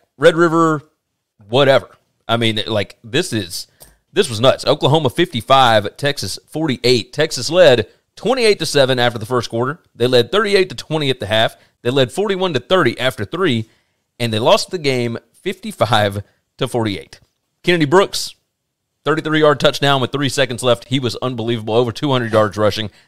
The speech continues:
The, the Kennedy Brooks and Bijan Robinson show was awesome. But the, the turning point in this game, and do you remember me talking about this in the preseason,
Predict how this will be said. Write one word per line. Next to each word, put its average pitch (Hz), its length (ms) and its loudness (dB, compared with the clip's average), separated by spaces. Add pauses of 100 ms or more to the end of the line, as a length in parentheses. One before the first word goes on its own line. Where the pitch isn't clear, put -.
The, 131 280 -2
the 123 140 0
Kennedy 254 320 -2
Brooks 139 460 0 (200)
and 120 160 -4
Bijan 127 380 2
Robinson 107 440 2
show 87 320 -8 (280)
was 107 280 -4
awesome. 131 440 2 (420)
But 120 400 2 (220)
the, 123 280 4
the 123 100 0
turning 185 280 0
point 139 260 -2
in 127 80 -2
this 131 140 -2
game, 117 340 -2
and 117 300 -4 (920)
do 123 100 -4
you 254 120 -2
remember 240 260 -2
me 170 100 -4
talking 147 240 4
about 123 180 2
this 117 120 -2
in 117 80 -6
the 98 60 -8
preseason, 110 520 -4